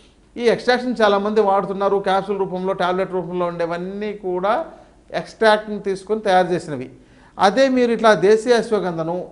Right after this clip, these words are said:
మీరు ఇలాంటివి తీసుకొని, ఒకవేళ ఇవి మీరు దుంపలే కావాలంటే, ఎవరికైనా ప్రత్యేకం కావాలంటే ఇవ్వగలుగుతాను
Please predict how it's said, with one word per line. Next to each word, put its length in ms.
మీరు 180
ఇలాంటివి 420
తీసుకొని, 400
ఒకవేళ 540
ఇవి 220
మీరు 200
దుంపలే 460
కావాలంటే, 440
ఎవరికైనా 520
ప్రత్యేకం 420
కావాలంటే 600
ఇవ్వగలుగుతాను 720